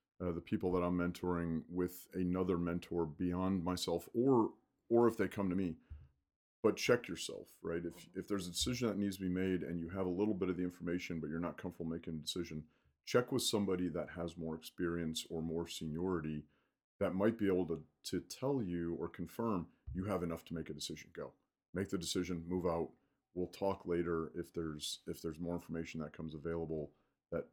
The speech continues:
Speaker 1: causes us to adjust our direction. But, but if they, if they go and they check with people that have that experience level or the comfort level, then,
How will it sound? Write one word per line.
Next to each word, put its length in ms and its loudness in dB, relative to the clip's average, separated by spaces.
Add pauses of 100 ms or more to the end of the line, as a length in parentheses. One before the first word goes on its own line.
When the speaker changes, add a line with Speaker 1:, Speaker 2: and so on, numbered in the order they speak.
Speaker 1:
causes 520 2
us 160 0
to 140 -2
adjust 460 -2
our 120 -2
direction. 720 -4 (760)
But, 180 2 (240)
but 160 2 (720)
if 140 -4
they, 300 2
if 120 -2
they 120 2
go 240 4
and 100 4
they 160 0
check 460 -2
with 180 -4
people 320 -6
that 160 -2
have 360 -2
that 200 -2
experience 800 -6
level 320 -4
or 80 -2
the 60 -12
comfort 520 -8
level, 380 -8 (580)
then, 340 0